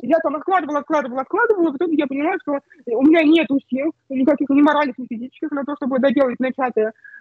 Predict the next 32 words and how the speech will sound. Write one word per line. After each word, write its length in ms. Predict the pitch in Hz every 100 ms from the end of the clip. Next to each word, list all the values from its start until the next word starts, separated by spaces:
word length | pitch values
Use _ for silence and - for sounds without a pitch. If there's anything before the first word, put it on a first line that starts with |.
| 247
И 60 | 247
прошло 320 | 302 277 320
уже 380 | 285 269 226 220 -
какое-то 380 | - 247 302 277
время, 420 | 226 214 208 320 - _ _ -
и 120 | 311
я 180 | 330 349
просто 760 | 381 320 - 311 262 233 214 202 - _ _ -
сказала, 280 | 240 285 277
что 200 | 240 233 269 -
я 120 | 247
пока, 340 | 247 240 247 214 220
пока 220 | 247 311
это 120 | 339
всё 140 | - 269
отложу. 360 | 240 196 185 - _ _ -
Вот, 220 | 214 233 262
если 280 | 370 349 339 320
мне 220 | 254 302 359
удастся 360 | 370 494 415
потом 420 | 294 302 320 294 - _ -
этот 220 | 254 233
гештальт 380 | 262 247 320 247
закрыть, 840 | 285 - 208 190 - - - - -
я 240 | 294 381 -
попробую 400 | 302 285 262 254
это 120 | 247
сделать. 380 | 196 160 165 - _ _ -
Если 640 | 233 320 311 302 285 277 277 240
мне 240 | 277 302
не 80 | 277
удастся, 440 | 262 392 415 320